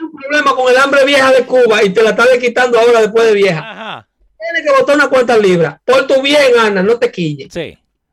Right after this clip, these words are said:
Speaker 1: Ana Navarro le íbamos a entrevistar una vez. <laughs> Y cuando le dijo Huevín que era para donde Pedro el filósofo que venía, le dijo, "Ese no es santo de mi devoción".
Speaker 2: No, ah, bueno, tranquila, Ana. Pero, eh, eh,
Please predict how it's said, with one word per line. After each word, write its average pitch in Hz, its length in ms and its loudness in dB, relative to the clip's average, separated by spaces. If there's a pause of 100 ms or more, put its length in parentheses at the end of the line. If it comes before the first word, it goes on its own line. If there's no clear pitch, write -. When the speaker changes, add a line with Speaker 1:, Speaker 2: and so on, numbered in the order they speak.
(160)
Speaker 1:
Ana 226 200 -2
Navarro 269 400 2
le 262 80 2
íbamos 269 200 0
a 254 40 2
entrevistar 240 500 2
una 226 140 2
vez. 226 240 2 (380)
<laughs> - 360 -4 (1000)
Y 196 680 -2
cuando 277 420 2
le 269 200 2
dijo 302 200 2
Huevín 285 360 0
que 285 100 -2
era 262 200 2
para 262 160 2
donde 247 220 2
Pedro 254 260 2
el 226 60 -2
filósofo 233 500 0
que 214 100 -2
venía, 214 360 2 (180)
le 233 120 2
dijo, 233 220 2
"Ese 285 200 0
no 277 80 2
es 247 120 0
santo 240 300 0
de 233 100 2
mi 214 140 0
devoción". 170 560 -6
Speaker 2:
No, 320 400 -10
ah, 214 540 -12
bueno, 131 500 -14
tranquila, 185 720 -12
Ana. 113 320 -20
Pero, 220 300 -10
eh, 190 160 -16
eh, 214 200 -14